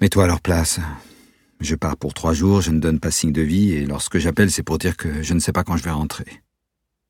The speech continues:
Évidemment. En plus, j'ai peur. Peter haussa les sourcils. Le côté rendez-vous à minuit en pleine forêt, euh, j'aime bien ça dans les films, grimaça Valeria,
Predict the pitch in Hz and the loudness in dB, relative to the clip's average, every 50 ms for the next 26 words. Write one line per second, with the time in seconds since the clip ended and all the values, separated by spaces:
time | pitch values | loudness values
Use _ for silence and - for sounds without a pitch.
0 | _ _ _ _ _ _ _ _ _ _ _ _ _ _ _ _ _ _ _ - | _ _ _ _ _ _ _ _ _ _ _ _ _ _ _ _ _ _ _ -4
1 | 87 80 73 71 76 76 78 73 - _ _ _ _ _ _ _ _ _ _ _ | -2 -2 -2 -2 -2 -4 -4 -6 -10 _ _ _ _ _ _ _ _ _ _ _
2 | _ _ _ _ _ _ _ _ _ _ _ _ _ _ - 98 - - 92 85 | _ _ _ _ _ _ _ _ _ _ _ _ _ _ -4 -4 -2 -2 -2 -2
3 | 82 - - - - _ _ _ _ _ _ - - 90 87 - - 85 80 78 | -2 -4 -6 -10 -10 _ _ _ _ _ _ -6 -4 -4 -2 -2 0 0 0 0
4 | 76 78 - _ _ _ _ _ _ _ _ _ _ _ _ _ _ _ _ _ | -2 -6 -10 _ _ _ _ _ _ _ _ _ _ _ _ _ _ _ _ _
5 | _ _ _ _ _ _ - - - - 90 87 - - 85 82 80 - - 76 | _ _ _ _ _ _ -10 -6 -2 0 0 0 0 -2 -4 -4 -4 -2 -2 -2
6 | 73 73 - - 73 - - - 71 69 - _ _ _ _ _ _ _ _ _ | -2 -2 -4 -6 -8 -6 -6 -8 -8 -10 -12 _ _ _ _ _ _ _ _ _
7 | _ _ _ _ _ _ _ _ _ _ _ _ _ _ _ _ _ _ _ _ | _ _ _ _ _ _ _ _ _ _ _ _ _ _ _ _ _ _ _ _
8 | _ - 98 - 113 107 - 110 95 104 98 98 101 92 101 92 90 92 92 90 | _ -2 2 2 4 4 6 6 6 6 6 4 4 4 4 6 6 6 6 6
9 | 95 101 95 80 73 - 87 82 80 - - 92 87 98 107 107 95 80 73 62 | 6 6 4 4 2 2 2 2 2 4 4 4 6 6 6 6 6 4 2 -2
10 | 65 65 - - - - - - - - 101 98 90 98 104 101 90 - 110 101 | -4 -8 -10 -14 -16 -18 -14 -8 -4 0 2 2 4 4 4 4 4 4 2 2
11 | 95 92 85 82 80 - - 120 110 95 82 78 73 71 - _ - 85 85 82 | 2 2 2 0 0 2 4 4 6 6 4 0 -2 -6 -10 _ -2 0 2 2
12 | 82 85 80 73 - - 85 73 82 80 80 78 71 71 82 90 95 98 | 2 2 2 2 0 0 0 0 2 2 2 0 0 0 -2 -2 -2 -4